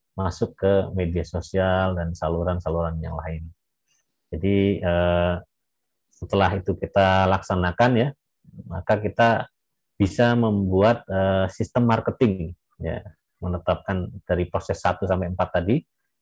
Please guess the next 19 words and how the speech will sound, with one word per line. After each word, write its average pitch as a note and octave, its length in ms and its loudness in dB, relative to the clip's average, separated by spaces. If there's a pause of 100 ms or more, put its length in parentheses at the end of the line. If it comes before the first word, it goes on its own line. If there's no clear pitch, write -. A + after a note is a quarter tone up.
itu F#2 240 -2
bisa G2+ 400 0
menjadi F2 480 -2
S F2+ 160 -6
O F2+ 160 -4
P, G#2 400 0
eh, E2+ 640 -4
marketing F#2 560 -4
bisnis - 320 -8
kita. D#2 320 -8 (880)
Jadi F#2+ 480 2 (960)
secara G2+ 320 0
umum, B2+ 480 2
eh, G2+ 320 4
seperti G2+ 400 -2
ini A2 160 2
Bapak F2 320 -2
Ibu F2+ 80 -4
sekalian. F2 560 0